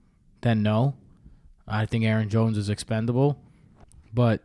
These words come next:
he's not a guy to just drop onto your waiver wire. So I don't,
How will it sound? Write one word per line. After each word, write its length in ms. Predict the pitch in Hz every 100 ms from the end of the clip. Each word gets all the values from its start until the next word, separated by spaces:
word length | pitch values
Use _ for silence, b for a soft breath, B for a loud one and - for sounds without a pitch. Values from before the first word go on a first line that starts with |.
| - -
he's 240 | 120 120
not 140 | 135 131
a 20 |
guy 160 | 127
to 80 | 120
just 160 | 110 101
drop 220 | 113 98
onto 200 | 101 104
your 100 | 104
waiver 280 | 104 98 95
wire. 320 | 90 - - _ _ _ _ _ _ _
So 160 | - 107
I 360 | 104 95 90
don't, 220 | 101 92